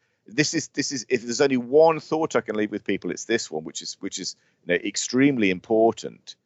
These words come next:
There are two markets out there. There's the s-, there's the stock market,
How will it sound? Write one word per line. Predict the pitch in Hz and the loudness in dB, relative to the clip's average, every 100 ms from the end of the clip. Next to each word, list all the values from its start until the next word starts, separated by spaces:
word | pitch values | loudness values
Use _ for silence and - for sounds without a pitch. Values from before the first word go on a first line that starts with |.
| _ _ _ _ - | _ _ _ _ 2
There | 110 | 6
are | 117 | 4
two | - - 156 | 2 4 6
markets | 139 127 123 120 - 65 - - - _ _ _ _ | 6 6 4 2 0 -4 -4 -10 -12 _ _ _ _
out | 90 95 85 | 2 4 2
there. | - 76 71 - | 2 2 2 -2
There's | 85 - | -10 -10
the | 90 | -8
s-, | - - | -8 -8
there's | 95 - | -10 -8
the | 87 | -6
stock | - - 147 - | 0 2 2 2
market, | 82 76 - 107 | -2 -2 -2 -4